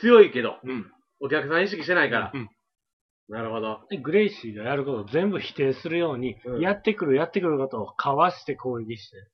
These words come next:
Speaker 1: おう。
Speaker 3: タックルかわしては蹴り。
Speaker 1: ヒーローや。
Speaker 3: うん。
Speaker 2: で、寝て、寝て、ホイラー・グレイシーっていう選手がリングの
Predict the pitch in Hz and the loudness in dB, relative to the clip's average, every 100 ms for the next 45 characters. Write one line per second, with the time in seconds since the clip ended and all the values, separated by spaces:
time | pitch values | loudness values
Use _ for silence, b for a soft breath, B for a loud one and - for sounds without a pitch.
0 | _ _ _ 139 180 220 220 185 156 123 | _ _ _ 4 10 12 12 10 6 0
1 | 98 135 113 131 131 135 - - 101 - | -4 -6 -6 -6 -4 -4 -4 -8 -8 -10
2 | 160 131 190 - _ _ - 285 320 294 | -8 -8 -10 -12 _ _ 4 8 10 12
3 | 190 151 113 - 110 104 - _ _ _ | 12 10 4 -6 -14 -16 -18 _ _ _
4 | _ _ _ _ 107 123 160 117 - - | _ _ _ _ -6 -4 -2 -4 -8 -12
5 | 131 160 131 113 - - - _ - 147 | -8 -4 -4 -4 -10 -20 -20 _ -4 -2
6 | 135 117 117 123 127 104 - 101 117 104 | 0 -2 -2 -2 -2 -4 -12 -14 -12 -14
7 | 98 90 117 127 101 92 | -14 -12 -10 -10 -12 -14